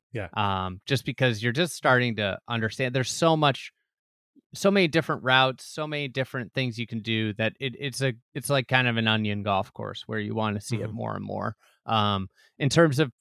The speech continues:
Speaker 2: other templates out there, I think you have to mention the Channel hole, um, which is an amazing, amazing golf hole.
Speaker 1: It's not
Speaker 2: And
Speaker 1: really a template hole, though.
Speaker 2: Yeah.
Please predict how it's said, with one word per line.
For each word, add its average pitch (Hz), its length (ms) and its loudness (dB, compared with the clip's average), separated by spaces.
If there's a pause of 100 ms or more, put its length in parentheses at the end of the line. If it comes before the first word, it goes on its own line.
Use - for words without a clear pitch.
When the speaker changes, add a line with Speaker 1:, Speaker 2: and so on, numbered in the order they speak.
(280)
Speaker 2:
other 139 240 2
templates 120 520 0
out 107 200 2
there, 107 280 2
I 110 60 -2
think 120 320 -4
you 120 240 -2
have 107 260 -2
to - 80 -4
mention 107 420 -2
the 104 100 -2
Channel 101 480 0
hole, 98 400 -2 (240)
um, 95 480 -6 (280)
which - 200 -8
is 101 120 -4
an 107 100 -4
amazing, 104 600 -2 (180)
amazing 104 420 0
golf 101 280 -2
hole. 98 320 -4 (420)
Speaker 1:
It's 113 140 2
not 110 120 8
Speaker 2:
And - 60 2
Speaker 1:
really 147 220 8
a 139 60 8
template 135 380 0
hole, 101 240 -2
though. 98 200 -2
Speaker 2:
Yeah. 117 360 4